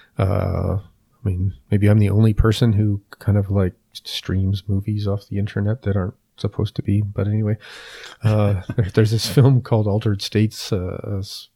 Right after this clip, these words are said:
I think done back in about nineteen eighty. Uh, William Hurt's the star, and he's basically a research scientist who starts playing with,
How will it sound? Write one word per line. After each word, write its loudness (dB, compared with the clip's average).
I -8
think -6
done -2
back -2
in -4
about -6
nineteen -2
eighty. -2
Uh, -2
William 0
Hurt's -8
the -8
star, -6
and -2
he's -4
basically -4
a 0
research -4
scientist -4
who -4
starts -6
playing -4
with, -6